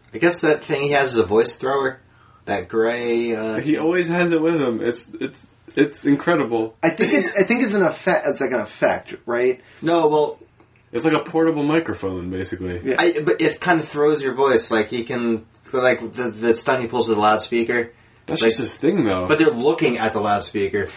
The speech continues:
Speaker 3: Yeah, but he's also very good at what he's doing, so he can throw his voice.
Speaker 2: Yeah.
Speaker 1: I'm really interested in what that thing is.
Speaker 3: I think it's, I think it's, it, it's just ma-, something to make his voice sound more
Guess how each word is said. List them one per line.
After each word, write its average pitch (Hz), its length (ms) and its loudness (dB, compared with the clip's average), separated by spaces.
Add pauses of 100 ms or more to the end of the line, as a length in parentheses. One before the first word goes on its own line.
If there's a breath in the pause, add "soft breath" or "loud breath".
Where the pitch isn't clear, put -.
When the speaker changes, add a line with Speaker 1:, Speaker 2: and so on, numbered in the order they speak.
(160 loud breath)
Speaker 3:
Yeah, 208 260 -2
but 196 80 0
he's 254 180 0
also 247 240 0
very 190 280 0
good 175 140 0
at 160 100 0
what 160 100 2
he's 127 160 -4
doing, 147 320 0
so 139 140 -4
he 165 100 0
can 170 380 0
throw 131 520 2
his 101 260 -6
voice. 98 680 0
Speaker 2:
Yeah. - 400 -16
Speaker 1:
I'm 101 80 -12 (220)
really 113 220 2
interested 104 300 -6
in 92 100 -6
what 92 140 -8
that 95 160 -8
thing 90 200 -14
is. - 260 -8
Speaker 3:
I 147 80 4
think 196 240 0
it's, 185 180 -4
I 156 80 2
think 175 260 0
it's, - 260 -2
it, 143 300 -2
it's - 240 -4
just 143 280 -2
ma-, 139 180 2 (600)
something 160 320 0
to 147 60 0
make 139 260 0
his 135 260 -2
voice 127 320 -2
sound 127 240 0
more 127 560 0